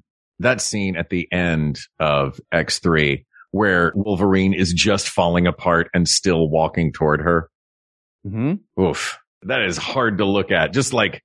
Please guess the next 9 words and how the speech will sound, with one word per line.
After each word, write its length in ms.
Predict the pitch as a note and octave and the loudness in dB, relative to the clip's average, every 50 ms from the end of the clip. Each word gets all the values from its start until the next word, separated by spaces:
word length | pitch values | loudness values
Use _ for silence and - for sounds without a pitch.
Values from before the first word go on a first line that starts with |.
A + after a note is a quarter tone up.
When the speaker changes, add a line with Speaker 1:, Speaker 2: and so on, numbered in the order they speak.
| _ - | _ -2
Speaker 1:
'cause 180 | D3 C#3 A#2 | -2 0 0
it, 60 | C#3+ A#2+ A#2 A#2 G#2+ | 2 0 0 0 0
it's, 180 | G#2+ - - | 0 -2 -2
fi-, 220 | - - - G3+ G#3 F#3+ F3 | -6 -6 -2 -2 0 2 2
it's, 180 | D#3+ C3 - | 0 0 2
it's 280 | - D3 G#2+ - - - | 0 0 0 0 -2 0
romantically, 960 | A#2+ A2 C3+ C#3+ C3+ D3+ F#3 F#3 D#3+ - F3 A#2 - D#3 E3 D#3 D3+ D3 D3 | 0 2 2 2 2 2 2 0 2 0 0 0 2 2 2 4 4 2 2
uh, 220 | C#3 C#3+ C#3+ C#3 C3+ | 2 2 2 2 2
uh, 200 | C#3 C3 C3 | 0 2 0